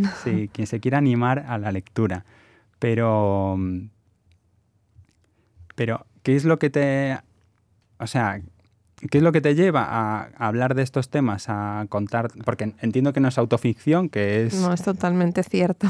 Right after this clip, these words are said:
Speaker 1: <laughs> es real lo que pasa. Eh, entonces, ¿por, por cuál del, cuál es este, por, por ir a un tema concreto,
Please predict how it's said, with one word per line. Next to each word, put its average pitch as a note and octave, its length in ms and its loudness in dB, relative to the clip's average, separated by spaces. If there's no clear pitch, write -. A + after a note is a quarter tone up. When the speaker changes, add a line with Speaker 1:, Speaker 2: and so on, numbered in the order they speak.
Speaker 1:
<laughs> A2+ 160 -8
es B2 160 2
real B2 520 2
lo A2+ 120 2
que A2 140 -2
pasa. F3 420 -2
Eh, G#2+ 640 -2
entonces, A2 840 -4
¿por, B2+ 200 2
por B2 300 -2
cuál E3+ 220 6
del, G3 220 4
cuál E3+ 200 2
es F#3+ 160 0
este, C#3 720 -2
por, - 180 -6
por A#2 140 -2
ir C3 80 2
a C3+ 60 2
un C3 100 2
tema A2 240 0
concreto, F#2+ 540 -4